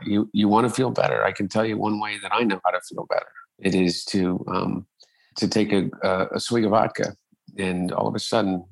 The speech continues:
you, you feel a hell of a lot better until, for me at least, it becomes immediately catastrophic.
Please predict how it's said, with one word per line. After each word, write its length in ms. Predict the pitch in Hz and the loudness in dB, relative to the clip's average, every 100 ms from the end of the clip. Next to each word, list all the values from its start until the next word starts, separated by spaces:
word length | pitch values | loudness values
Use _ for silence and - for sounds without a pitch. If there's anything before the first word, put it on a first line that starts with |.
| 104 | -6
you, 300 | 104 95 - - | -2 -2 -4 -6
you 140 | - 98 | -6 -2
feel 540 | - 98 90 - - | 0 2 2 0 -2
a 60 | - | 0
hell 140 | 107 | 0
of 100 | 110 | 2
a 40 | 104 | 2
lot 260 | 98 95 | 2 2
better 400 | - 104 95 - - | 0 0 0 -2 -4
until, 520 | 107 107 113 95 90 - _ | -2 0 2 0 -2 -10 _
for 120 | - | -4
me 520 | 98 135 104 - 127 - _ | 0 2 0 -4 -8 -10 _
at 120 | - - | -10 -4
least, 440 | 87 95 - - _ - _ - _ _ _ | -2 -2 -6 -12 _ -20 _ -20 _ _ _
it 140 | - - | -20 -8
becomes 520 | 101 - 90 87 - | -6 0 0 0 -4
immediately 1000 | - 98 95 101 92 90 - 101 98 - | -4 0 4 4 4 2 0 -2 -2 -6
catastrophic. 760 | - 85 85 - - 87 - - | -2 0 0 0 0 0 -4 -12